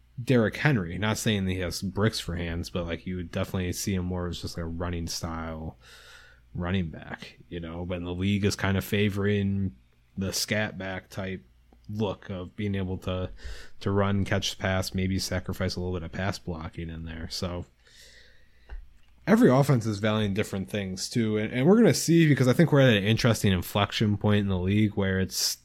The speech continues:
eventually enough of these Shanahan offenses are gonna kinda make their way around the league where, you know, certain positions are valued different than others. And it's kinda conflicting with some of the other just wide open, spread it out,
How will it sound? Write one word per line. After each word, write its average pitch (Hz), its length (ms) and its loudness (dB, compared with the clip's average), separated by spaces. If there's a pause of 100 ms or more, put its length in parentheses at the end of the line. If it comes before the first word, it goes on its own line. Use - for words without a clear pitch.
(260)
eventually 117 480 6
enough 107 280 4
of 101 100 0
these 95 160 2
Shanahan 104 800 2
offenses 98 540 -2
are 98 60 -2
gonna 95 100 0
kinda 98 320 0
make 95 240 0
their 98 80 -2
way 98 180 0
around 95 260 0
the 95 60 2
league 98 380 0
where, 90 380 0 (480)
you 101 120 0
know, 87 280 -2
certain 104 400 0
positions 98 440 0
are 98 140 4
valued 95 400 2
different 95 320 0
than 92 160 -2
others. 95 480 0
And 92 80 0
it's 90 80 -4
kinda 107 380 2
conflicting 98 760 -2
with 92 220 -2
some 101 180 0
of 95 80 0
the 92 60 -2
other 90 320 -2
just 90 220 -8
wide 95 420 0
open, 95 460 -4
spread - 340 -4
it 92 140 -2
out, 92 360 -2